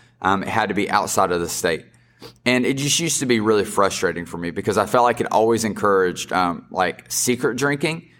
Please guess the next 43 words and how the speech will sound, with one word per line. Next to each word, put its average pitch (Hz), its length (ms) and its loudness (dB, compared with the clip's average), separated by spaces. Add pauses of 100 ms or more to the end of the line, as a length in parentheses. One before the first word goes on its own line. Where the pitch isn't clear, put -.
(160)
private 113 340 2
drinking, 139 440 -2
which 110 200 0
is, 95 300 -2
I 95 200 2
feel 104 180 0
like, 92 280 0
the 98 120 0
worst 98 680 0
of 92 360 0 (120)
all 127 380 4
drinking 143 460 -2
is 101 260 2
when 98 160 -2
you 92 160 -2
are, 87 80 0
feel 98 160 0
like 92 180 0
you're 92 120 0
having 90 160 0
to 85 60 -8
keep 101 200 -4
it 92 80 -4
a 87 60 -4
secret. 156 480 0 (760)
And 104 600 0 (180)
since 151 340 -4
I've 123 160 2
been 113 120 2
out 104 100 4
of 92 140 0
church 190 320 0
world, 104 180 4
there 107 200 4
are 98 40 0
things 123 340 -2
like 95 200 0
that 92 300 0
that 87 280 0 (480)
I 131 480 2
want 107 420 -6
freedom 85 440 -4
in, 73 180 -14